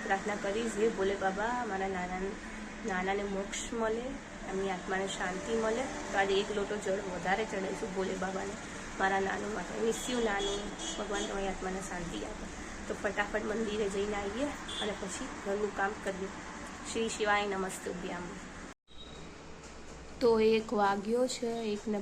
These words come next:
પાંચ થઈ છે અને બધું ઘર મસ્ત ચકાચક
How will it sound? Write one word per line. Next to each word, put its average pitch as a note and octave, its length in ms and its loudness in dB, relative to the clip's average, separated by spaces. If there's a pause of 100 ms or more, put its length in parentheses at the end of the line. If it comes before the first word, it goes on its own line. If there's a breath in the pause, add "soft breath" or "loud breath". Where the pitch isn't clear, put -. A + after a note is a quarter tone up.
પાંચ G#3+ 260 -2 (180)
થઈ G#3+ 180 2
છે B3+ 240 -2 (1400)
અને A3+ 140 0
બધું G#3 300 4
ઘર F#3+ 280 2
મસ્ત G3+ 280 -2 (160)
ચકાચક G3+ 420 -4